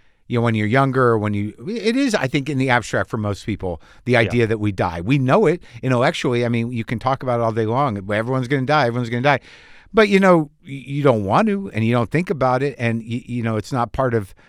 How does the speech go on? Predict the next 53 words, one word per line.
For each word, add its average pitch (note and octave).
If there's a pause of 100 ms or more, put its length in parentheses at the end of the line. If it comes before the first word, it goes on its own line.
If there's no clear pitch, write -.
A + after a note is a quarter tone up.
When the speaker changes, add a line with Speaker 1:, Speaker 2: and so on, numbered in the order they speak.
(280)
Speaker 1:
uh, G2 (180)
you A2
know, G#2+
your A#2
daily B2+
thought D3 (160)
generally. G#2+ (380)
Speaker 2:
Mm-hmm. G#2+
Speaker 1:
Uh, -
and A2+
i-, -
if G#2+
it A2+
is, C#3
it's, -
it's A2
usually A2+
not G2+
in F#2+
a F#2
great F#2
way. G2 (880)
Uh, A2+
but B2+
there's A#2
an A2+
awareness A#2+
of F#2+
it. C3+
So C#3+
when C#3
it A2
happens A#2
in G#2
your F#2
house, A#2 (960)
'cause B2+
the C3+
other B2+
side D3+
of, G#2
you G#2+
know, F#2
we're G#2
all G#2
gonna G2+
die C3+
is G2+
that A2+
people G#2+
die G2+
around A2
you. D2+